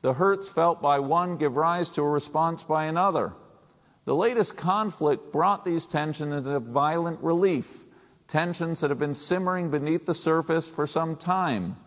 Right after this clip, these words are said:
tensions that we brush under the rug at our own, and by our own, I mean Israeli and Palestinian peril.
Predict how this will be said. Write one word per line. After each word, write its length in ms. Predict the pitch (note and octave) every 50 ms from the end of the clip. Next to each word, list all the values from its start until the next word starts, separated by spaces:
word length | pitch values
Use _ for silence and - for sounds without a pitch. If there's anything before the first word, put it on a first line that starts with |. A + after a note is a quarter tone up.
| - - _ _ _ _ _ _ -
tensions 800 | - D3+ D#3+ F3 F3 E3 - F3 E3+ E3+ E3 D#3+ D3 - - - - - - - _ _ _ -
that 140 | - B2+ B2
we 120 | A#2+ C#3
brush 420 | C3+ - D3 D3+ D#3+ F3 E3+ - - -
under 320 | - C#3+ D#3 D#3 D#3+ D#3
the 100 | D3 C#3+
rug 440 | C3+ C#3 D#3 E3+ F3 E3+ D#3+ C3+ C#3 -
at 140 | - B2 B2
our 240 | B2+ B2+ C3 - -
own, 260 | C#3+ D#3+ D#3+ E3 D#3
and 200 | G#2 B2 B2+ A#2+
by 180 | C3 C3 C3
our 260 | C3 C3+ C3 B2+ - -
own, 240 | C#3+ D#3 D#3+ D#3+
I 160 | C#3 F#2 A#2+ B2
mean 220 | B2 C3 C#3 C#3
Israeli 540 | G#2 A#2 A2+ G2+ A#2 B2+ C#3 D3 D3+ D3+ C#3
and 180 | A#2+ B2 A2+
Palestinian 720 | - A#2+ A#2+ B2 B2 A#2+ - - - C3+ C3+ C#3 C3+ B2+ B2+
peril. 480 | A2 - C#3+ D3 D3+ D3+ C#3 A#2 F#2